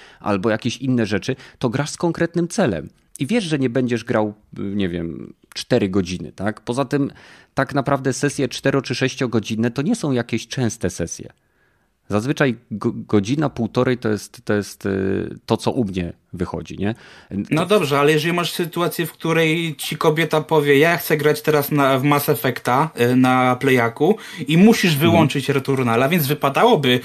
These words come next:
Speaker 2: móc zapisać rozgrywkę, nie?
Speaker 1: E, przede wszystkim musisz, to jest bardzo duże słowo. E, jeżeli się, e,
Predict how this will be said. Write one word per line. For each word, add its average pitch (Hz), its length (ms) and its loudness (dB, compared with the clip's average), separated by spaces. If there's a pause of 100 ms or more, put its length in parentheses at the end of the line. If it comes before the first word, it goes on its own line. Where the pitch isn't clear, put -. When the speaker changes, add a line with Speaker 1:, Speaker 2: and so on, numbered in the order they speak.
(140)
Speaker 2:
móc 147 240 6
zapisać 127 500 -2
rozgrywkę, 104 560 -4
nie? 92 100 -6
Speaker 1:
E, 160 140 2
przede 147 320 4
wszystkim 139 540 0
musisz, 123 460 2
to 120 100 4
jest 95 140 2
bardzo 107 380 2
duże 95 280 0
słowo. 87 640 0 (160)
E, 90 260 -2
jeżeli 101 380 0
się, 107 140 0 (160)
e, 98 120 -2